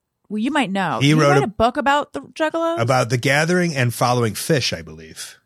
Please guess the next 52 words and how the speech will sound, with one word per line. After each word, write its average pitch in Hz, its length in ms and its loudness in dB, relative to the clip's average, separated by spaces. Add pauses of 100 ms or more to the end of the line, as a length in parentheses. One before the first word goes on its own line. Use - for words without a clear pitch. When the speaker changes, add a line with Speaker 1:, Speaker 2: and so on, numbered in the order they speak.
(140)
Speaker 1:
Okay, 214 280 0
yeah. 147 340 0 (100)
So 190 280 0
Speaker 2:
Yes. - 180 -4
Speaker 1:
he 294 160 0
has, 196 260 2
like, 160 180 0
a 156 60 -4
pretty, 143 500 -4
uh, 87 300 0 (400)
uh, 190 80 0 (800)
is 214 120 -2
he 339 300 -2
a, - 100 -2
uh, - 20 2 (680)
a 349 40 -2
Juggalo? 415 680 2
Or 143 160 -2
Speaker 2:
I, - 120 2
Speaker 1:
he 349 60 -2
has, 427 100 0
like, 196 80 2
Speaker 2:
I 240 40 2
Speaker 1:
a 262 40 2
Speaker 2:
would 269 120 2
Speaker 1:
pretty - 160 2
Speaker 2:
say 202 60 2
he 202 140 2
is 381 120 2
Speaker 1:
charitable 311 280 -2
view 277 260 -2
of 202 140 0
Juggalos, 104 360 -6
Speaker 2:
Yeah, 226 200 4
I 151 100 2
Speaker 1:
I 165 40 4
Speaker 2:
think 165 80 -4 (120)
Speaker 1:
believe. - 60 -2
Speaker 2:
we're 277 100 4
in 277 80 0
the 262 80 -4
kind 226 180 2
of 220 120 2
in 208 80 0
the 196 80 2
same 196 220 4
book 196 280 0
where 135 160 4
we're 131 120 4
like, 123 240 2
we're 131 140 4
like, 117 280 4